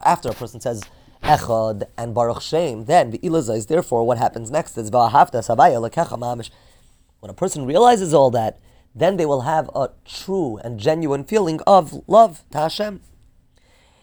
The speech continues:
Hainu Li Ha'ava U'Usa Deliba. A person will have this love and this desire of the heart.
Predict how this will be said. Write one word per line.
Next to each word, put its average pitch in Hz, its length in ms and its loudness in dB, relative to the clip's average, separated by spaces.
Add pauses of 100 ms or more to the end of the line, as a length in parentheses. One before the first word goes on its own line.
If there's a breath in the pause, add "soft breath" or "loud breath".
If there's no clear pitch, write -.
(160)
Hainu 139 520 -4
Li 147 220 -4
Ha'ava 120 800 -2
U'Usa 120 680 -6
Deliba. 117 460 -6 (260)
A - 40 -20
person 165 260 -6
will 117 100 -6
have 113 180 -2
this 117 240 -8 (140)
love 151 560 4
and 113 140 -10
this 113 120 -14
desire 131 640 0
of 117 120 -4
the 117 120 -2
heart. 120 480 -2